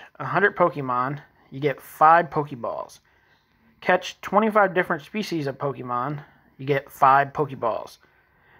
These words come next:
Make fifty excellent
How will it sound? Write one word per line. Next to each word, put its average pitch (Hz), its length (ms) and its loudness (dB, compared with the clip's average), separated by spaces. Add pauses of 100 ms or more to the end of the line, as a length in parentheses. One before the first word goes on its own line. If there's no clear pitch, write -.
(120)
Make 165 320 0 (480)
fifty 160 880 -2 (520)
excellent 175 640 0